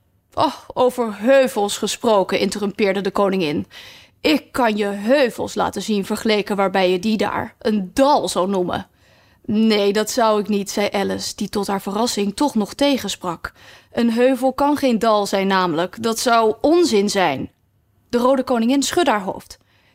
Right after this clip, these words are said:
"Je mag het gerust onzin vinden," zei ze, "maar ik heb onzin gehoord, vergeleken waarbij dit net zo zinnig zou zijn als een woordenboek." Nou, Alice maakte nog een kniebuiging, omdat ze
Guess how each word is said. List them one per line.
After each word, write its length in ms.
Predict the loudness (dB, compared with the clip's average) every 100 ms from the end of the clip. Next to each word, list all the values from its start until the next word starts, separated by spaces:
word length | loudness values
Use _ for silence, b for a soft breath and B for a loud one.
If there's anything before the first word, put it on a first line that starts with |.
| _
"Je 100 | 2
mag 140 | 2 2
het 100 | -6
gerust 340 | -4 -2 0
onzin 380 | 2 2 2 0
vinden," 380 | 0 0 -4 -6
zei 260 | -2 0 0
ze, 220 | -4 -8 B B B
"maar 160 | 0
ik 80 | 2
heb 140 | -4 0
onzin 420 | 2 2 0 -6
gehoord, 540 | -6 -2 -2 -2 -6 B B
vergeleken 460 | -4 2 2 2
waarbij 280 | -2 0 -2
dit 220 | -2 0
net 240 | 2 2 0
zo 360 | 0 0 -2 -10
zinnig 480 | -2 2 2 0
zou 180 | -2 -2
zijn 280 | 0 0 0
als 300 | -2 -4 -8 b b b b -2
een 200 | 2 4
woordenboek." 720 | 2 2 0 -2 -2 -12 _ _ _ _ _ _ _ _
Nou, 200 | -8 -8 -4
Alice 320 | -2 -2 -2
maakte 480 | -2 -2 -4 -4 -4
nog 280 | 2 2 2
een 100 | -6
kniebuiging, 680 | 0 0 0 -2 -2 -2 -2
omdat 280 | 0 -2 -4
ze 420 | -6 -4 -6